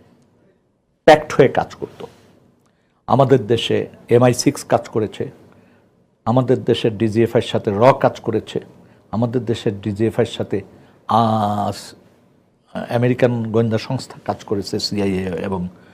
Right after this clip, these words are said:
এফবিআই এবং আরও বিভিন্ন দেশের। এবং আপনার মনে থাকার কথা যে বাংলাদেশ থেকে একাধিক ব্যক্তিকে কিন্তু উঠিয়ে নেওয়া হয়েছে।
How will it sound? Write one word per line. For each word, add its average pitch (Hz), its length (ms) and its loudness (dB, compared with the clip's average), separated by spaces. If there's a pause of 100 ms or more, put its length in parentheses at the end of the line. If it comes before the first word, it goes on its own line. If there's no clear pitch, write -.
(140)
এফবিআই 87 460 -4 (440)
এবং 196 200 4
আরও 143 240 8
বিভিন্ন 107 360 -2
দেশের। 87 320 -8 (580)
এবং 131 140 8
আপনার 151 240 8
মনে 147 220 8
থাকার 165 240 4
কথা 113 280 2
যে 107 160 -2 (100)
বাংলাদেশ 135 600 2
থেকে - 220 -6
একাধিক 143 520 2
ব্যক্তিকে 139 440 -4
কিন্তু 107 440 -6 (460)
উঠিয়ে 139 320 4
নেওয়া 95 220 -2
হয়েছে। - 360 -12